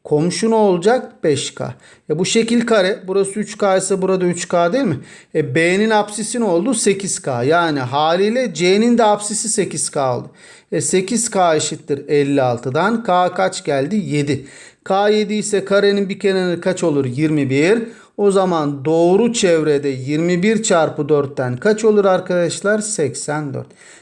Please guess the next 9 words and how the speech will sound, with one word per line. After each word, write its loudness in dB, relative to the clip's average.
Yani 0
bu 0
sorunun 0
doğru 2
cevabı 0
seksen 0
dört. 4
Yanlış -2
cevabı, 2